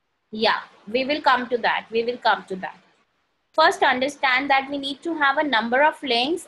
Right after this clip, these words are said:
and secondly, it also depends on the quality of links. Okay, it, uh, it shouldn't be such that you just have the number of links maximum, but the quality is zero. Then your website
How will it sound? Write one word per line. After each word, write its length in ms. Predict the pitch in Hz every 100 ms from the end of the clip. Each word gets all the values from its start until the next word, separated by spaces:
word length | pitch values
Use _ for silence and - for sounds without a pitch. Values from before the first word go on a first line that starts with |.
| -
and 340 | 226 247 330
secondly, 720 | 330 240 233 254 277 285 349 247
it 140 | 247
also 280 | 247 240 311
depends 440 | 254 269 240 247 269
on 180 | 247
the 100 | 262
quality 520 | 294 269 226 240 262 254
of 180 | 254 226
links. 480 | 175 170 185 - - _ _ _ _ _ _
Okay, 340 | 226 226 285 294
it, 180 | 226 226
uh, 140 | 240 - -
it 180 | 254
shouldn't 380 | - 311 302 320
be 280 | 302 339 392 _ _ _ -
such 420 | - 254 294 -
that 300 | 277 277 277
you 220 | - 269 226
just 260 | 311 330
have 320 | 294 240 247
the 80 | 277
number 380 | 277 233 233 262
of 180 | 285 285
links 720 | 254 220 254 403 - - -
maximum, 640 | 226 208 - 269 285 330
but 160 | 254 254
the 80 | 269
quality 480 | 277 247 247 254 320
is 300 | 202 247 220
zero. 340 | 233 196 190
Then 280 | 190 233 262
your 120 | 262
website 640 | 226 214 - 262 254 277